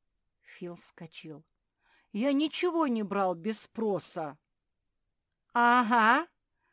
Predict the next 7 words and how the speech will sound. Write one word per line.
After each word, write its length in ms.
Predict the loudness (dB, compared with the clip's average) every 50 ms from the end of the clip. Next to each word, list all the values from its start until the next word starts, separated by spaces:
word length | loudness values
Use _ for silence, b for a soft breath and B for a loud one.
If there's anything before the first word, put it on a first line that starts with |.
| _ _ _ _ _
повысила 600 | -8 -6 -6 -4 -6 -8 -8 -10 -10 -10 -8 -8 -8
голос 440 | -8 -8 -8 -8 -8 -12 -12 -12
Мари. 360 | -10 -10 -10 -10 -12 -14 -16 _ _ _ b b b b b b b b
«На 260 | b -6 -2 0 0 2
воре 300 | 2 2 2 2 0 -4
шапка 520 | -4 -2 -2 -2 -2 -2 -6 -12 -12 -8
горит. 460 | -4 -2 -2 -2 -2 -4 -8 _ _